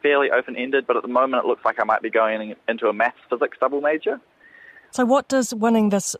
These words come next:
Speaker 2: Prime Minister's Future Scientist Prize mean for you? Obviously it comes with a bit of money, which must be handy.
Speaker 1: Yeah, so it basically opens up a lot of opportunities. So for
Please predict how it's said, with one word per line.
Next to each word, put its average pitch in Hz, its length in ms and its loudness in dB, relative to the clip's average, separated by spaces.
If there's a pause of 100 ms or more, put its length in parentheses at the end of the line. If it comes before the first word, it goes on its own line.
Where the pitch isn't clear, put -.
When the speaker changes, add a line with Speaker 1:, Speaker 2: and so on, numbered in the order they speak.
Speaker 2:
Prime 202 220 2
Minister's 196 400 0
Future 190 260 -4
Scientist 190 480 -2
Prize 175 320 -2
mean 160 220 -2
for 156 100 -8
you? 151 180 -4 (200)
Obviously 185 300 -2
it - 100 -8
comes 180 240 0
with 160 100 -2
a 160 40 -4
bit 165 120 -2
of 147 100 -6
money, 175 320 2
which 160 220 -4
must 165 240 -2
be 165 100 -6
handy. 175 440 -4 (400)
Speaker 1:
Yeah, 165 400 2 (100)
so 156 120 2
it 156 200 -4
basically 220 420 -4
opens 147 340 -2
up 139 160 -2
a 135 40 0
lot 127 160 2
of 120 140 -4
opportunities. 113 720 -4 (400)
So 123 400 2 (120)
for 120 460 2